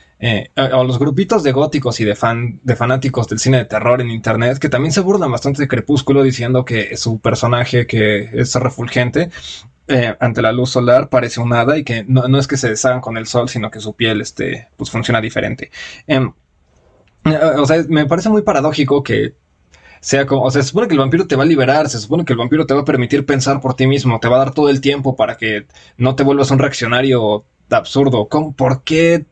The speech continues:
tomas esta postura cuando sacan un nuevo vampiro? Y, y algo que me llama la atención es que, eh, incluso en... o sea, creo que Crepúsculo es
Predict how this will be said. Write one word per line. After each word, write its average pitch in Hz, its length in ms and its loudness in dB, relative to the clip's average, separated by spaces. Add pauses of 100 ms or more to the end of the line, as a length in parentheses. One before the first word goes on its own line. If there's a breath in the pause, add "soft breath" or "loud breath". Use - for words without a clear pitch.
tomas 156 280 0
esta 156 220 0
postura 147 380 0
cuando 123 220 -2
sacan 135 280 0
un 131 80 2
nuevo 127 200 4
vampiro? 135 420 0 (240 loud breath)
Y, 151 140 4 (120)
y 165 60 6
algo 226 180 4
que 196 100 -2
me 151 120 -2
llama 196 160 4
la 175 80 2
atención 131 340 2
es 175 140 0
que, 196 300 0 (100)
eh, 135 120 -4
incluso 190 680 2
en... 131 280 0 (160)
o 127 120 -2
sea, 151 80 -2
creo 202 140 -2
que 269 120 -2
Crepúsculo 151 540 0
es 160 100 -6